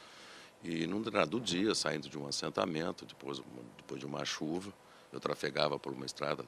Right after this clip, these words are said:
enfim, vicinal, embarrada, e, e uma hora pra outra apareceu um caminhão carregado de lenha, se atravessou na frente, vindo de uma outra,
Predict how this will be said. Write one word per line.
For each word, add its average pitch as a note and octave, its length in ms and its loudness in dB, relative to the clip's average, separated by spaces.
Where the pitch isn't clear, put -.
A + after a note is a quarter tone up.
enfim, C2 340 -8
vicinal, D#2 720 0
embarrada, C#2 920 2
e, D#2+ 640 4
e D#2 40 -2
uma G2 220 6
hora F#2+ 240 12
pra B2 180 4
outra G2 240 6
apareceu A2+ 380 6
um - 20 2
caminhão G2+ 260 6
carregado F2 460 6
de F#2 100 2
lenha, E2 320 2
se - 140 -8
atravessou C#2+ 420 -4
na D#2 100 -2
frente, D2 400 -6
vindo D2 240 -6
de D2 140 -6
uma C#2+ 160 -4
outra, D2 320 -4